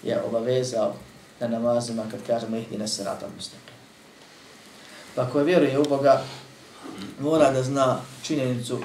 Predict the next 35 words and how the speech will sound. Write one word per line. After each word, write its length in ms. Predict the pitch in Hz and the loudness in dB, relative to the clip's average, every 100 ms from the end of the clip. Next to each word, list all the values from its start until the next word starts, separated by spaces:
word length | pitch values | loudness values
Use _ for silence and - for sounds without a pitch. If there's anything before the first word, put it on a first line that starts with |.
| - | -2
koja 140 | 123 | 2
je 220 | 123 123 - 139 | 4 2 -2 2
najnužnija 600 | 160 131 131 131 123 113 | 4 4 2 -2 -2 -2
od 100 | 120 | -2
svih, 300 | 113 113 110 - | -6 -6 -8 -6
a 60 | - | -2
to 120 | 165 151 | 2 4
je 280 | 131 127 - - - - | 6 4 -2 -6 -10 -4
da 120 | 131 | -2
Allah 420 | 135 170 147 131 | 0 2 2 2
nije 220 | 165 151 127 | 0 -2 2
zadovoljan 640 | 151 131 120 120 120 120 - - - - | 2 2 0 0 0 0 -6 -16 -20 -4
da 100 | 120 | -2
mu 100 | 127 | -2
se 140 | 123 | -2
bilo 260 | 127 170 135 | -2 -2 -2
kakav 260 | 127 120 110 | -4 -6 -6
širk 280 | - 110 | -8 -8
čini, 280 | - - 110 95 - - - - - | -10 -12 -14 -16 -20 -20 -20 -20 -8
da 80 | 139 | -4
mu 140 | 143 | -2
se 140 | 127 143 | 0 -2
bilo 380 | 180 190 - - | 0 2 2 0
ko 160 | 135 | -4
pridruži, 540 | 117 120 - - - - - - - - - - - - - | -4 -6 -6 -10 -12 -14 -18 -20 -20 -20 -20 -20 -20 -20 -6
da 180 | 139 139 | -2 0
se 160 | - | 2
bilo 460 | 147 208 208 170 - | 2 4 6 4 2
ko 120 | 165 | 0
moli 440 | 143 143 139 120 117 | 0 0 0 0 -4
pored 260 | 113 113 107 | -6 -4 -4
njega. 200 | 113 - - - - - - - - - - - - - - - - | -6 -8 -16 -20 -20 -20 -20 -20 -20 -20 -20 -20 -20 -20 -20 -20 -2
Kaže: 420 | 180 190 185 180 | 6 6 6 4
„Niti 360 | 175 175 175 170 | 2 0 0 2
melek 400 | 185 214 175 - | 8 8 8 6